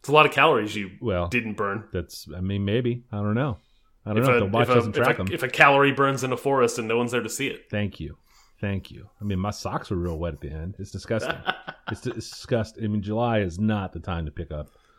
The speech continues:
Speaker 2: a run around outside hobby,
Speaker 1: I mean,
Speaker 2: but
Speaker 1: don't, don't get it twisted. In April and May, I'm still gonna sweat through a shirt.
Speaker 2: Absolutely.
Speaker 1: But I'm just gonna do it faster in July.
Speaker 2: Correct. Yes. The drive over to the court, and now I'm wet.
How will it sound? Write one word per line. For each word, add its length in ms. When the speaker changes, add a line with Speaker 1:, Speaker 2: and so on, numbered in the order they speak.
Speaker 2:
a 60
run 200
around 240
outside 360
hobby, 380
Speaker 1:
I 40
mean, 140
Speaker 2:
but 40
Speaker 1:
don't, 200
don't 180
get 120
it 80
twisted. 540
In 280
April 460
and 160
May, 320
I'm 140
still 220
gonna 140
sweat 260
through 200
a 20
shirt. 300
Speaker 2:
Absolutely. 420
Speaker 1:
But 140
I'm 140
just 180
gonna 100
do 100
it 100
faster 400
in 80
July. 280
Speaker 2:
Correct. 580
Yes. 400
The 120
drive 340
over 280
to 120
the 100
court, 400
and 120
now 180
I'm 80
wet. 200